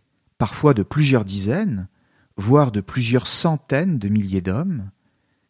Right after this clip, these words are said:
grâce à la conscription des paysans, dans des combats extrêmement sanglants et qui prennent vite l'aspect de véritables boucheries. Le combat de chevaliers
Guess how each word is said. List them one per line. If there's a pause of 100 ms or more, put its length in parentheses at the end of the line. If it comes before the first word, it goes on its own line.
(120)
grâce
à
la
conscription
des
paysans, (960)
dans
des
combats
extrêmement
sanglants (920)
et
qui
prennent
vite
l'aspect
de
véritables
boucheries. (800)
Le
combat
de
chevaliers